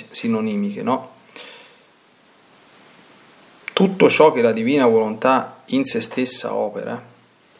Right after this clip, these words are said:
non c'è bene che la mia volontà non contenga,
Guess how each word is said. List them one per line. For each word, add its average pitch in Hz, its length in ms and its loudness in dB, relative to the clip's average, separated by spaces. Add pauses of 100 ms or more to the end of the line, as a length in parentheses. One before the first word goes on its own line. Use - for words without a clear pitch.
(960)
non 113 200 4
c'è 113 220 4
bene 120 400 4
che 110 80 0
la 110 80 -4
mia 117 180 0
volontà 110 460 -2
non 113 180 -2
contenga, 151 920 -2